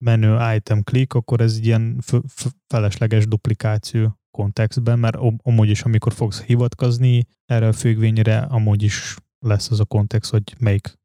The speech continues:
klasszból szeretnél meghívni a függvényt. Tehát nyilván, hogyha több hasonló függvény is lesz, akkor ez lehet va-, valahogy más elkülönböztetni, de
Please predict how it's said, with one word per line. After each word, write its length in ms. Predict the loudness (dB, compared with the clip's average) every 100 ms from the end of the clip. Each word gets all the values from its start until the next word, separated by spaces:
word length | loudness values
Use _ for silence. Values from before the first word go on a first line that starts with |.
| _
klasszból 440 | 0 2 2 0
szeretnél 500 | 2 0 0 -2 -4
meghívni 500 | -2 -2 -2 -2 0
a 220 | 0 -2 _ -8
függvényt. 560 | -4 0 -2 -2 -10 _
Tehát 240 | -2 -2 2
nyilván, 340 | 2 2 0
hogyha 360 | 0 -2 0 -2
több 240 | 0 -4
hasonló 520 | -2 -4 0 0 2
függvény 420 | 0 -2 0 0
is 120 | 0 0
lesz, 220 | 0 -2
akkor 260 | -2 0
ez 120 | 0 2
lehet 280 | 0 0
va-, 180 | -4 -10 -10 -14
valahogy 340 | -4 0 2 2
más 400 | 0 -2 -6 -4
elkülönböztetni, 1000 | -2 -2 0 0 2 0 0 -2 -2 0
de 240 | 0 0